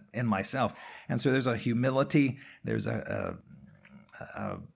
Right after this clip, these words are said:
a yearning for something more than we are. There is a, a, a sense of affliction. There's a sense of poverty or need.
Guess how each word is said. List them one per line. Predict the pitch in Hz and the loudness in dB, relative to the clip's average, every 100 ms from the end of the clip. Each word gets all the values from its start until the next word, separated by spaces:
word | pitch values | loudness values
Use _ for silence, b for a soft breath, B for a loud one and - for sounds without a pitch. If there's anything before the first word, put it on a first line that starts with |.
| _ | _
a | - | -8
yearning | 113 135 151 156 156 | 0 4 6 6 2
for | 131 | 2
something | 143 127 120 120 | 2 2 0 2
more | 123 131 143 | 4 4 4
than | 127 | 2
we | 120 107 | 0 2
are. | 110 120 131 127 B B | 6 6 6 4 B B
There | - 113 | 2 2
is | - 117 113 104 - - - - | 4 2 2 4 2 -2 -16 -8
a, | 117 | -6
a, | - - 110 117 | -4 -4 -4 -2
a | |
sense | - 156 151 | 4 6 6
of | - 107 | 2 0
affliction. | 98 - 160 165 - 165 165 160 B B - | 0 2 2 4 4 6 4 2 B B -4
There's | 117 | -2
a | 123 | 0
sense | - 147 147 - - | 4 4 4 2 0
of | 110 104 101 - - _ | 2 2 -2 -8 -20 _
poverty | - 131 151 156 - 170 175 | -6 2 6 4 6 6 6
or | 170 101 107 | 4 0 -2
need. | 104 135 160 170 165 | 2 6 8 8 4